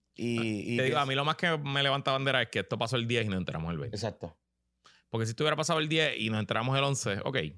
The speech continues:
Speaker 2: pues te moviste rápido, pero ¿por qué esperar diez días? Digo, él, por él hubieran esperado seis semanas, porque si no hubiera salido,
Speaker 1: ¿Y qué
Speaker 2: si
Speaker 1: pa-,
Speaker 2: no es
Speaker 1: y,
Speaker 2: por Gary, pues no sale nadie.
Speaker 1: y qué pasó con el protocolo? Porque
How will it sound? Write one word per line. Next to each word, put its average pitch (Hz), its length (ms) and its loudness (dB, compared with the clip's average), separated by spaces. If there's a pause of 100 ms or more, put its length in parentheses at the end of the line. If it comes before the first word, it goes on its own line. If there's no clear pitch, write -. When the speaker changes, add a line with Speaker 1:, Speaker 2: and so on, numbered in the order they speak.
(320)
Speaker 2:
pues 85 380 0 (200)
te - 80 -8
moviste 95 300 -4
rápido, 113 600 0 (380)
pero 95 200 -4
¿por 87 120 -4
qué 90 80 -6
esperar 101 220 -2
diez 98 200 -2
días? 82 360 -6
Digo, 139 420 -2
él, 98 360 -2
por 98 180 -2
él 98 120 0
hubieran 135 260 2
esperado 123 420 0 (560)
seis 107 280 -2
semanas, 117 420 0
porque 87 280 -2
si 85 280 -4
no 85 120 -2
hubiera 98 220 -2
salido, 101 380 0
Speaker 1:
¿Y 110 40 -2
qué 117 60 0
Speaker 2:
si 98 40 0
Speaker 1:
pa-, 117 120 2
Speaker 2:
no 107 80 0
es 110 60 0
Speaker 1:
y, - 20 0
Speaker 2:
por 113 140 2
Gary, 127 300 2
pues 151 140 0
no 107 120 -2
sale 92 240 -2
nadie. 87 160 -2
Speaker 1:
y - 20 -4
qué 107 160 0
pasó 117 240 0
con 127 100 0
el 123 60 0
protocolo? 120 680 0
Porque 104 720 0